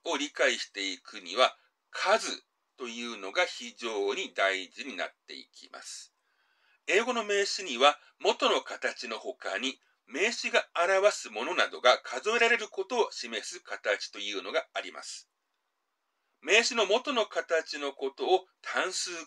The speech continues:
形と言います。例えば、pencilとかappleのような名詞をそのまま使う形です。そしてもう一つ、数えられることを示す形がありまして、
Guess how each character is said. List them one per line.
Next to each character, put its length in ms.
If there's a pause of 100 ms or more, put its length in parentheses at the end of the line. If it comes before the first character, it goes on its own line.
形 400
と 100
言 100
い 40
ま 120
す。 240 (420)
例 140
え 40
ば、 200 (400)
pencil 500 (180)
と 100
か 180 (320)
apple 500 (240)
の 80
よ 200
う 20
な 240
名 280
詞 200
を 80
そ 160
の 80
ま 80
ま 160
使 180
う 120
形 360
で 120
す。 220 (720)
そ 120
し 60
て 100
も 160
う 20
一 260
つ、 240 (380)
数 380
え 100
ら 100
れ 60
る 120
こ 100
と 80
を 40
示 300
す 60
形 500
が 200
あ 80
り 180
ま 140
し 100
て、 260